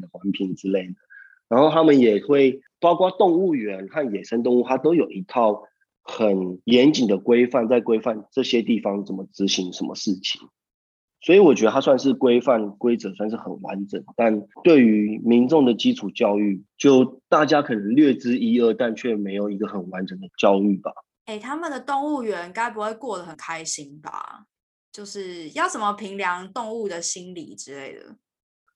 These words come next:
Speaker 1: 其实有一些，有一些标准啦，包括我们会去看说这些动物会不会有一些刻板行为。所谓刻板行为就是，哦，他可能每天都在做几乎一模一样的事情，他可能会来回踱步，踱步两个小时或是五个小时，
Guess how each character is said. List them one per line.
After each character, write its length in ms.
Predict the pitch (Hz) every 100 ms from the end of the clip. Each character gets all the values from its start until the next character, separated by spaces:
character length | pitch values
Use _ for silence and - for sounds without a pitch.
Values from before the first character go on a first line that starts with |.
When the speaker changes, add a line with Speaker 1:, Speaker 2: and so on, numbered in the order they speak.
| _
Speaker 1:
其 180 | - 220
实 140 | 220 240
有 160 | 131
一 40 | 131
些， 280 | 151 143
有 120 | 135 120
一 40 |
些 120 | 127
标 240 | 127 120 117
准 200 | 113 95
啦， 120 | 92
包 160 | - 131
括 180 | 147
我 80 | 139
们 120 | 107
会 120 | 98 120
去 100 | 127
看 180 | 139
说 220 | 110 113 113
这 100 | 110
些 140 | 120
动 220 | 123 117
物 40 | 120
会 80 |
不 60 | 113
会 120 | 107
有 60 | 98
一 40 |
些 120 | 101
刻 200 | 101 110
板 120 | 98 92
行 260 | - - 92
为。 120 | 92
所 140 | - 139
谓 60 |
刻 120 | 170 190
板 160 | 131
行 120 | 110
为 80 | 113
就 80 | 123
是， 200 | 135 143 _ _ _ _
哦， 100 | -
他 160 | 143 196
可 100 | 135
能 320 | 113 104 104 _ _ _
每 260 | 143 117 107
天 220 | 160 156
都 120 | 151
在 180 | 147 139
做 440 | 135 147 110 - _ _ _
几 180 | - 127
乎 120 | 131 -
一 100 | 147
模 160 | 107 98 98
一 60 |
样 120 | 104
的 80 | 101
事 200 | 98 117
情， 240 | 95 - -
他 100 | 120
可 100 | 127
能 160 | 107 95
会 120 | 113
来 200 | 107 98
回 180 | 117 101
踱 280 | 101 131 107
步， 320 | - 117 101 - _ _ _ -
踱 140 | 123
步 140 | 110 120
两 220 | 107 92
个 100 | 95
小 220 | 92 95 92
时 180 | -
或 140 | 101 113
是 160 | 120 -
五 120 | 104
个 140 | 101
小 200 | 98 65
时， 220 | - -